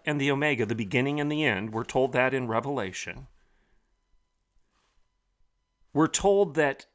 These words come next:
in the beginning was the Word, and the Word was with God, and the Word was God. Thus the conflation of the fountain and the water and the Holy Spirit, the illumination, the self-revelation, the visibility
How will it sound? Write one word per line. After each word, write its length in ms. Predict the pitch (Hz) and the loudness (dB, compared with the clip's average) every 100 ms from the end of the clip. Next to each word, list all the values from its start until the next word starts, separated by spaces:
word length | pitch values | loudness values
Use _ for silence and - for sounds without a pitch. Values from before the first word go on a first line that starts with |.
| - | -2
in 100 | 170 | 2
the 80 | 151 | 2
beginning 460 | 135 151 160 139 | 2 2 2 2
was 220 | 135 143 | 2 2
the 100 | 113 | 0
Word, 260 | 120 131 127 | 2 2 2
and 140 | 123 | 0
the 60 | 117 | 0
Word 340 | 107 127 107 | 0 0 0
was 240 | 110 113 107 | -2 -2 -2
with 280 | 147 196 - | -2 -4 -2
God, 380 | 107 98 117 147 | 0 2 0 0
and 220 | 131 131 | 0 0
the 100 | 127 | -2
Word 380 | 123 147 143 123 | 0 0 0 -2
was 300 | 170 202 127 | -2 -2 0
God. 380 | 110 92 90 | 0 0 -2
Thus 260 | 127 190 - | -2 0 0
the 120 | - | -2
conflation 760 | - 170 - 175 180 - 120 110 | -6 -6 -4 -2 0 0 0 -2
of 120 | 98 | -2
the 80 | 120 | -2
fountain 540 | - 139 143 151 127 | 0 0 0 -2 -2
and 180 | 131 127 | 0 -2
the 60 | |
water 640 | 110 113 117 117 110 87 76 | -2 0 2 2 0 -4 -6
and 220 | 104 110 | -6 -4
the 80 | 117 | -2
Holy 340 | 143 143 131 | 0 0 0
Spirit, 400 | - - 131 104 | -2 0 -2 0
the 100 | 123 | 0
illumination, 800 | 123 143 170 165 165 151 - 101 | 0 0 0 0 0 -2 -4 -4
the 100 | 117 | 0
self-revelation, 1900 | - - 170 170 165 - - - - - 143 131 123 117 117 - 87 82 - _ _ _ _ _ _ _ _ _ _ _ _ _ - | 2 2 2 2 2 -4 -20 -20 -20 -2 0 2 0 -2 -4 -6 -10 -14 -20 _ _ _ _ _ _ _ _ _ _ _ _ _ -10
the 120 | 117 | -8
visibility 1000 | 101 147 - 107 127 123 104 - 80 80 | -4 -2 -2 0 0 0 -2 -6 -14 -18